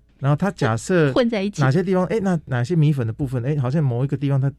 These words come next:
Speaker 1: 这个堆叠的特别好。
Speaker 2: 嗯。
Speaker 1: 哦，有一坨那米粉那么怎么卡在那里，那就是所谓结晶这样子。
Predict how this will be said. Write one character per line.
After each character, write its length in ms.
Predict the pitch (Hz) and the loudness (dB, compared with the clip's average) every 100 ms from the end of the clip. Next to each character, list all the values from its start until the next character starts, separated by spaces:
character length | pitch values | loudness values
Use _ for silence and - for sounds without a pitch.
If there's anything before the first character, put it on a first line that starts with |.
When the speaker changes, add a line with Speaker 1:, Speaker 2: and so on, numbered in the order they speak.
| _ | _
Speaker 1:
这 80 | - | -6
个 80 | 131 | -6
堆 240 | - 151 | 0 0
叠 140 | 147 127 | 2 0
的 100 | 117 | -4
特 140 | - | -6
别 160 | 120 113 | -6 -6
好。 240 | - - - | -8 -16 -8
Speaker 2:
嗯。 260 | 208 196 160 | -4 -4 -4
Speaker 1:
哦， 100 | 135 | -4
有 140 | 123 | 0
一 40 | 165 | 0
坨 280 | - 120 131 | -2 -4 0
那 160 | 143 | 0
米 180 | 123 120 | 0 -2
粉 180 | 135 110 | -2 -4
那 60 | |
么 100 | 120 | -4
怎 120 | 117 104 | -6 -8
么 100 | 107 | -10
卡 220 | _ - 107 | _ -10 -6
在 180 | 117 | -4
那 160 | 113 113 | -4 -6
里， 140 | 110 - _ | -8 -16 _
那 100 | - | -4
就 140 | 135 131 | -2 -2
是 80 | |
所 160 | 120 117 | -4 -4
谓 80 | 107 | -6
结 240 | - 101 | -6 -8
晶 260 | 98 107 107 | -6 -6 -4
这 60 | |
样 180 | 104 107 | -4 -8
子。 120 | 107 | -10